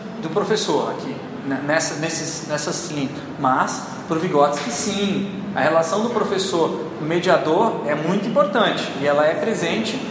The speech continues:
e ela não é, é, não deve, por exemplo, o professor não deve, o, o experimentador não deve, é, ficar separado de, do experimentando,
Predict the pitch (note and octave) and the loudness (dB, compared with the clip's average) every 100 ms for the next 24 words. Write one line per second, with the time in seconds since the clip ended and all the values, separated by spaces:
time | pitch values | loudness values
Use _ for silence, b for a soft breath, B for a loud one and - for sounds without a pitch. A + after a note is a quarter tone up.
0 | - D#3 D3+ D3 F3+ G3 F#3+ F3+ D3+ C#3+ | -6 2 4 4 2 4 4 2 2 2
1 | C#3 C3 B2+ E3 F3 F#3 F3+ - F3 E3 | 2 0 -2 2 4 4 4 0 -2 0
2 | E3 D#3+ D#3 C#3 B2+ - - - - - | 0 0 0 -4 -4 -8 -10 -10 -10 -10
3 | - - - - E3+ C#3+ D#3+ E3 D#3 B2+ | -6 -4 -2 0 0 4 4 2 0 -4
4 | B2+ D#3 C#3 - E3 E3 E3 E3+ G3 G#3 | -4 -4 -4 -2 -2 0 0 0 0 4
5 | D#3 E3+ E3 F3 E3+ D#3+ - D3 C#3 C3 | 4 4 2 -2 -2 -2 -4 -2 0 0
6 | C3 B2 A#2+ - C3 D#3 D3+ D#3 C#3+ - | 0 -2 -4 -6 0 4 6 6 4 -2
7 | - - - - - - D#3 D#3 C3+ C3+ | -8 -10 -10 -10 -6 -2 6 6 8 4
8 | C3+ C3+ - - B2+ B2+ - C#3 C3 C3 | 2 -4 -6 -8 -4 -4 -4 -2 0 0
9 | B2+ A#2 | -2 -2